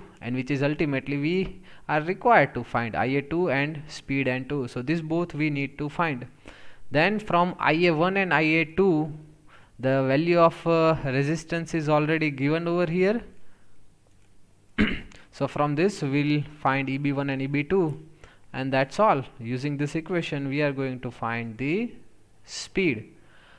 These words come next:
So this is going to be a little easier example,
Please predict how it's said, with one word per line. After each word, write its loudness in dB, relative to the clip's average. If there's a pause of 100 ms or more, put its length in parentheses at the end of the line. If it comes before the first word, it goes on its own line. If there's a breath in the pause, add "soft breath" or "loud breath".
So -2
this 2
is 2
going 0
to 0
be 0
a -2
little -2 (120)
easier -2
example, -4